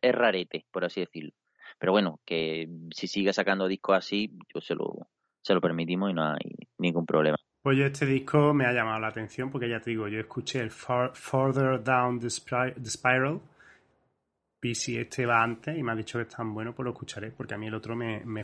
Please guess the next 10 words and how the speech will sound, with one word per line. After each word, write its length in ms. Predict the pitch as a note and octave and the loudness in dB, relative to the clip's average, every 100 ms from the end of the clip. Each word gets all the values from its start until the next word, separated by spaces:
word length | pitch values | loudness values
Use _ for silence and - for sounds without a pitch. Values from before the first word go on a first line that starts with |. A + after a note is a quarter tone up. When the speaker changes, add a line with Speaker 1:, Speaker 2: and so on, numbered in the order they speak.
| - | -8
Speaker 2:
me 180 | A#2 G#2 | -8 -6
gustó 320 | G2 - A#2 | -8 -8 -6
bastante 720 | A#2 F#2+ - A2+ A2+ - G#2 | -6 -8 -8 -6 -6 -6 -12
cuando 300 | A2 G#2 G#2 | -10 -8 -6
lo 80 | G#2 | -8
escuché 420 | - - A#2 - - - - - | -10 -10 -10 -12 -18 -20 -18 -6
allá 240 | A2 A2 | -2 -2
por 100 | G#2+ | -4
los 140 | G2+ G2+ | -8 -8
noventa. 480 | G2 F#2 - F#2 | -10 -12 -12 -14